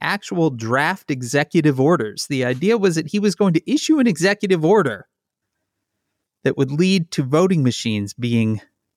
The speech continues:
taken. First attempt, uh, at getting this together was on December eighteenth, twenty twenty. Michael Flynn and Sidney Powell presented a document to,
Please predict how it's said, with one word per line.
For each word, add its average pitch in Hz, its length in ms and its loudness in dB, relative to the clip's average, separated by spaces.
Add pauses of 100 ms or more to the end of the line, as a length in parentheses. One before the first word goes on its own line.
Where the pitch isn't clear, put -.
taken. 120 560 -2 (580)
First 240 360 -2
attempt, 117 540 -4 (460)
uh, 107 340 0
at 131 180 -6
getting 127 280 -2
this 120 200 -2
together 127 560 -2
was 139 260 0
on 135 140 2
December 180 440 -2
eighteenth, 160 640 -4
twenty 135 320 0
twenty. 139 360 -2
Michael 160 380 0
Flynn 151 380 -2
and 131 100 -2
Sidney 156 300 -2
Powell 143 640 -2 (1200)
presented 160 600 0
a 143 60 0
document 151 680 -2
to, 143 520 2